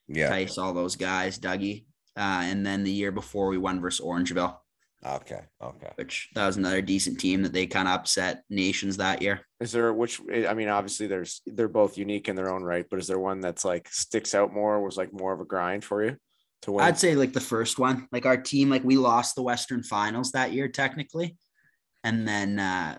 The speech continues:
Speaker 2: like, just 'cause we were host province, we got in, top two teams went.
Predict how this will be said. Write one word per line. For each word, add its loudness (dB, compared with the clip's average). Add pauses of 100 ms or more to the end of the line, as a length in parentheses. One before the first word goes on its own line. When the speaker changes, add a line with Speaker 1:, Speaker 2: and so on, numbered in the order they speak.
Speaker 2:
like, -6
just -2
'cause -2
we -2
were -2
host -2
province, 0
we -2
got 0
in, -4 (160)
top -2
two -6
teams -6
went. 0